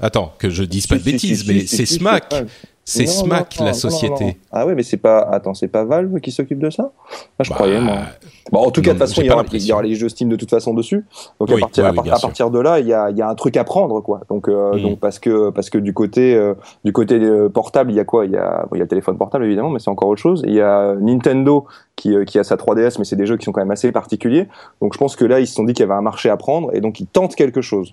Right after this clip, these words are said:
Speaker 2: Et je pense que c'est la même chose qu'à l'époque où, euh, où, euh, Sony a sorti sa P S P Go. Ils ont tenté quelque chose pour voir si c'était faisable, ce qui a ouvert la voie
Speaker 1: Mm.
Speaker 2: vers la Vita. Finalement, ça a pas marché. Et là, il y a peut-être, il y a peut-être, euh, un créneau à prendre, donc ils tentent, euh, ils tentent le coup, euh,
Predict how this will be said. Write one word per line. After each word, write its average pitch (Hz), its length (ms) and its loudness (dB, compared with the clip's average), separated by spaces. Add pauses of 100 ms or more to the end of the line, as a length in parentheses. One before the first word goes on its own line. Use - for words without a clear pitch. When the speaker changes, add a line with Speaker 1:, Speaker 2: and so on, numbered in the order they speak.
Speaker 2:
Et - 60 -8
je - 60 -12
pense 151 160 -2
que 139 60 -2
c'est 110 120 0
la 104 60 0
même 139 160 -2
chose 165 200 0
qu'à 107 300 0
l'époque 101 340 -2
où, 107 160 4
euh, 104 120 2 (420)
où, 104 180 2
euh, 101 160 4
Sony 120 300 2
a 110 40 2
sorti 104 260 -2
sa 107 120 2
P 107 140 2
S 104 160 0
P 98 100 0
Go. 135 220 4
Ils 107 100 0
ont 104 60 -2
tenté 131 240 0
quelque 110 260 0
chose 131 160 0
pour 107 100 0
voir 107 120 0
si - 60 -10
c'était 101 180 -2
faisable, 117 420 0
ce - 80 -20
qui - 100 2
a 95 40 2
ouvert 95 240 2
la 92 80 0
voie 101 140 0
Speaker 1:
Mm. 98 40 0
Speaker 2:
vers 90 120 0
la 90 80 -2
Vita. 117 380 -2
Finalement, 95 300 -4
ça - 120 -4
a - 40 -4
pas - 120 -2
marché. - 240 -8 (420)
Et - 60 2
là, 127 120 4
il 143 80 2
y - 20 4
a 117 40 2
peut-être, - 240 -2 (100)
il 113 160 -2
y 110 60 2
a 107 40 -2
peut-être, 127 260 -4
euh, 107 260 2
un 104 60 -2
créneau 113 260 2
à 101 60 0
prendre, 135 260 -4
donc 139 240 -2
ils 101 60 -10
tentent, 117 280 -2
euh, 98 180 -2
ils 95 100 -4
tentent 117 180 -2
le 110 100 2
coup, 127 280 0
euh, 98 160 -2